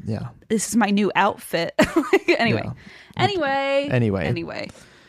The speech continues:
Speaker 1: Let me move on to Montana.
Speaker 2: Okay.
Speaker 1: 'Cause we're going to the Town Pump.
Speaker 2: Oh, God.
Speaker 1: Sorry, it's called Town Pump Flying J Truck Stop. And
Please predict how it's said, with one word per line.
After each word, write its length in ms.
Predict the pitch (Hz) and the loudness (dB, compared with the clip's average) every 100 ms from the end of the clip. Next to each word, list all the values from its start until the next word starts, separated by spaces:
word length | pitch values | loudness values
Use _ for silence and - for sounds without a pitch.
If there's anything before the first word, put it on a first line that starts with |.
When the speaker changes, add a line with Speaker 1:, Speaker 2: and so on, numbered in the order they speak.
| _ _ - - | _ _ -16 0
Speaker 1:
Let 200 | 165 180 | 2 4
me 320 | 185 175 175 | 6 6 4
move 320 | - 147 131 | 4 4 6
on 280 | 123 120 117 | 6 4 4
to 360 | 120 113 110 110 | 2 2 4 4
Montana. 640 | 113 113 110 104 92 110 - - | 2 2 2 2 0 -2 -6 -14
Speaker 2:
Okay. 200 | 220 - - - - - | -10 -12 -12 -18 -14 -2
Speaker 1:
'Cause 180 | 127 117 | 0 2
we're 100 | 127 | 2
going 220 | 123 117 | 4 2
to 60 | - | 0
the 100 | 104 | -6
Town 560 | - 123 123 131 139 | -6 0 4 4 4
Pump. 540 | - - 113 107 113 - - _ _ _ _ - | 2 -2 -2 -2 -4 -6 -10 _ _ _ _ -12
Speaker 2:
Oh, 260 | 214 - - | -10 -10 -12
God. 320 | - - - | -14 -14 -14
Speaker 1:
Sorry, 320 | - 107 92 | -4 -2 -2
it's 100 | 123 | -4
called 220 | - 107 - | -4 -4 -2
Town 260 | 143 139 139 | 0 2 2
Pump 320 | - 120 - | 0 0 0
Flying 580 | - 123 127 131 131 117 | -2 0 2 4 2 2
J 320 | 117 110 110 | 2 2 0
Truck 300 | - 113 - | 0 -2 -2
Stop. 400 | - 98 101 - - - - | -4 -2 -2 -6 -20 -20 -8
And 340 | - 185 170 | 0 2 2